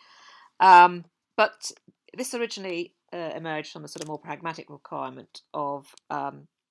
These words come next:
the National Gallery making space for its collection. So in nineteen eighty-two, this competition was held to find a suitable architect, and it was an open competition, so they had hundreds of entries. You know, it was like the X Factor auditions,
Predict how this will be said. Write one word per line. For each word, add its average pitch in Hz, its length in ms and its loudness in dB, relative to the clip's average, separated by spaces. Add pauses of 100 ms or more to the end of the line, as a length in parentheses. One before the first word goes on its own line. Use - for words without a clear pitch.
the - 60 -18
National 156 280 -12
Gallery 147 200 -12
making 147 260 -18
space 151 320 -16
for - 100 -18
its - 320 -20
collection. - 480 -14 (160)
So - 100 -8
in 226 40 -2
nineteen 247 260 0
eighty-two, 226 320 -4
this 196 120 -6
competition 165 760 -8
was 156 140 -14
held 156 180 -4
to - 40 -20
find 143 160 -12
a - 40 -14
suitable - 280 -10
architect, - 520 -8
and 165 440 0 (500)
it 214 100 -2
was 190 100 -4
an 202 60 -4
open 240 240 0
competition, - 840 -14 (340)
so 185 840 0
they 190 100 -4
had 180 140 0
hundreds 214 380 -6
of 160 80 -10
entries. - 540 -10
You 196 60 -12
know, 170 60 -8
it - 100 -10
was 180 120 -8
like 170 160 -4
the 185 80 -6
X - 160 -12
Factor - 320 -6
auditions, 147 560 -12